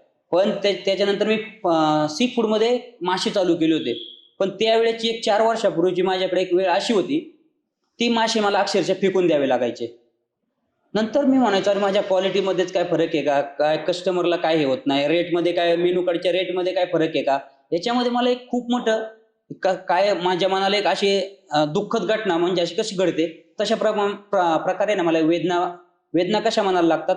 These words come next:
तशा प्रकारे मला ह्या वेदना व्हायच्या. मी एवढं कष्ट करायचो, मी एवढं काम करायचो, एवढा वेळ स्वतः वेळ, स्वतः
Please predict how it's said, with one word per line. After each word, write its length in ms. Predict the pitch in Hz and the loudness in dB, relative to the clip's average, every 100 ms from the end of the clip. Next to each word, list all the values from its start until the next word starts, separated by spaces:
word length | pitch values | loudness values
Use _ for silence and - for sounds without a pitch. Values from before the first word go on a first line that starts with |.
| - | -2
तशा 140 | 180 | -2
प्रकारे 300 | 190 180 170 | 0 2 2
मला 160 | 165 165 | 2 2
ह्या 160 | 143 135 | 2 2
वेदना 280 | 139 139 | 2 0
व्हायच्या. 300 | 139 117 120 - - _ _ _ _ _ _ _ | 0 0 -2 -4 -8 _ _ _ _ _ _ _
मी 220 | 220 240 240 | 2 2 2
एवढं 220 | 214 214 | 2 2
कष्ट 280 | 214 - 190 | 0 0 0
करायचो, 420 | 156 151 147 170 | 2 2 0 0
मी 160 | 185 | 2
एवढं 220 | 190 185 190 | 2 0 0
काम 240 | 160 170 | 0 0
करायचो, 280 | 156 151 160 | 0 2 2
एवढा 240 | 170 175 | 2 2
वेळ 100 | 170 | 0
स्वतः 360 | 170 - - 190 | 0 -2 0 0
वेळ, 580 | 196 196 196 180 180 165 | 2 0 2 2 2 -2
स्वतः 540 | - 180 180 202 | -2 -4 -2 -2